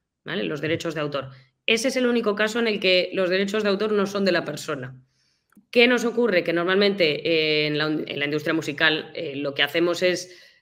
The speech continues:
eh, eh, trabajos por encargo, pero se nos quedan ahí en un intermedio extraño. ¿Y qué nos está ocurriendo? Que tenemos muchos productores musicales que, eh, bueno, el problema es que no se hacen contratos en la industria musical y eso es un, una cosa que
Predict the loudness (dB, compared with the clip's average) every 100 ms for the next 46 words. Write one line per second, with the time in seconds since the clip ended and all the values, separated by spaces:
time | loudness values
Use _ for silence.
0 | _ _ 2 4 4 2 -2 -2 0 0
1 | 0 2 2 0 -2 0 0 0 2 2
2 | 2 0 0 -6 -4 0 2 0 -2 -2
3 | -2 0 0 0 0 2 2 2 -2 -2
4 | -2 -4 -2 -2 0 0 -4 -12 -20 _
5 | -6 -2 0 0 0 -4 -6 -6 -2 0
6 | 0 -2 -4 -4 -2 -4 -4 -6 -4 -4
7 | -2 -2 -2 -4 -6 -4 -2 -2 -6 -18
8 | _ _ -20 _ _ _ 2 4 4 2
9 | -2 -2 0 -2 -6 -12 -18 -20 -20 _
10 | -8 -8 -8 -10 -6 0 2 2 2 0
11 | 0 0 0 -2 -4 -4 -4 -2 0 0
12 | 0 0 0 0 2 2 2 -2 -4 -2
13 | -2 -4 -10 -20 _ _ 4 6 6 6
14 | 4 4 2 2 2 0 -4 -16